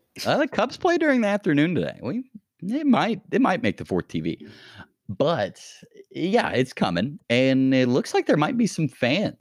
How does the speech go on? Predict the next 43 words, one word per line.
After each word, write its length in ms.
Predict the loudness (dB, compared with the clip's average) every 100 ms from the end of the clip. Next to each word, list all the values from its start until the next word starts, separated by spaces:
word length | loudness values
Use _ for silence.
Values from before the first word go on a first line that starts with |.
| -2
Most 160 | 0
of 140 | 0 0
the 80 | 2
stadiums 320 | 2 2 0
are 60 |
going 240 | 0 0 2
about 380 | 2 0 -4 -6
twenty 300 | 0 2 2
percent 460 | 0 -2 -2 -4
capacity. 560 | -6 -4 -2 -4 -6 -14
Georgia's 500 | -4 -2 -2 -4 -8 -16 -20 -20 -20 -20 -20 -8
gonna 220 | -4 -4
pile 260 | -2 -2 -2
twenty-four 440 | 0 0 2 0
thousand 340 | 2 0 2
people 260 | 0 0 0
in 80 | -2
there, 160 | -4
which 180 | -8 -4
might 220 | -2 -4
seem 180 | -2 -2
like 160 | -2 0
a 60 |
lot, 300 | 0 0 -4 -6
but 180 | -8 -8 _
you 120 | -12 -2
gotta 180 | 2
remember, 380 | 4 4 2 -2 _ _
their 300 | -4 0 0
stadium 360 | 0 2 2 2
can 180 | 0 -2
fit 200 | 0 -4
ninety-six 560 | -2 -2 0 0 -2 -2
thousand, 440 | -2 0 0 -4 -2
and 140 | 0
it 100 | 0 0
usually 460 | -4 -2 0 0
does 560 | -2 -2 0 0 -6 -14 -12
on 100 | -10
a 40 |
Saturday 400 | -4 -2 0 2
in 80 | 0
Athens. 480 | -2 -6 -12 -20